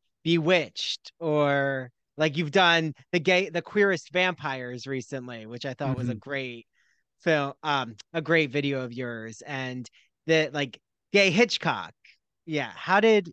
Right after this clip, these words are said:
Speaker 1: how did you plan all this out?
Speaker 2: Well, it was always something that was, that was kind of part of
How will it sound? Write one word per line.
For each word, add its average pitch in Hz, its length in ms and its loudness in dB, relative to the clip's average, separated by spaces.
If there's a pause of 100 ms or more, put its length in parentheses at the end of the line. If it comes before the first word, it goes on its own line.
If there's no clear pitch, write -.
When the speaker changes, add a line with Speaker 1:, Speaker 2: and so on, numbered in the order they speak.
Speaker 1:
how 190 160 -2
did 214 180 -4
you 202 80 -6
plan 160 360 -2
all 135 140 0
this 117 220 -12
out? 87 360 -14 (1000)
Speaker 2:
Well, 240 540 2 (100)
it 202 260 -4
was 240 340 -4 (280)
always 294 360 0
something 254 440 -6
that 190 180 0
was, 165 340 -4
that 170 100 -4
was 165 120 -6
kind 208 160 -4
of 175 140 -8
part 196 340 -4
of 165 340 -2